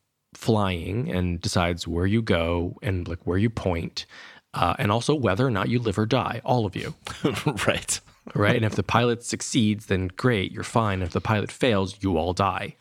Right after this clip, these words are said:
Speaker 2: Right.
Speaker 1: Uh, or, uh, you're the gunner, in which case, like, who cares if you hit the tie fighter, you know? 'Cause, like, I guess you'll just hit the tie fighter next time, you know what I
Speaker 2: Mm-hmm.
Speaker 1: mean? Or the engineer, where really a lot of those are like,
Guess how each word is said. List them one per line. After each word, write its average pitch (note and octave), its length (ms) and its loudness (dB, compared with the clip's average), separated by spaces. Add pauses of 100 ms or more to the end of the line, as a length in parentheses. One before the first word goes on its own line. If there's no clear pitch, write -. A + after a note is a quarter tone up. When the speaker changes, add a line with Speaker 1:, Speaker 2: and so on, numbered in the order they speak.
(300)
Speaker 2:
Right. C2+ 220 -2 (180)
Speaker 1:
Uh, F#2+ 340 2 (300)
or, A#2+ 560 2 (320)
uh, G2 420 2
you're A2 180 -2
the G#2+ 100 2
gunner, F#2+ 360 2
in G#2 200 0
which G#2 160 0
case, G2+ 260 0
like, F#2+ 200 -2
who - 580 -8
cares G2+ 720 -2
if - 180 -6
you G2 80 0
hit F#2 320 -2 (240)
the - 80 0
tie G2 240 2
fighter, - 420 -4 (460)
you F#2 100 -4
know? F2 240 2
'Cause, - 260 -4
like, F2+ 220 -2
I F2+ 80 -2
guess - 300 -4
you'll F#2+ 80 -4
just - 160 -4
hit G2+ 140 -2
the G2 100 0
tie G2 180 2
fighter G2 260 0
next G#2 260 -4
time, C3 300 -4 (200)
you F#2 80 0
know F2 60 2
what F#2 80 2
I F#2 40 2
Speaker 2:
Mm-hmm. F2+ 60 2
Speaker 1:
mean? B2 220 0 (600)
Or G#2+ 160 4
the G#2 140 2
engineer, G#2+ 440 2
where F#2 220 0
really G2 400 2
a F2 80 2
lot F2+ 220 2
of F2 80 0
those F2 180 -2
are F2+ 80 2
like, E2+ 240 -4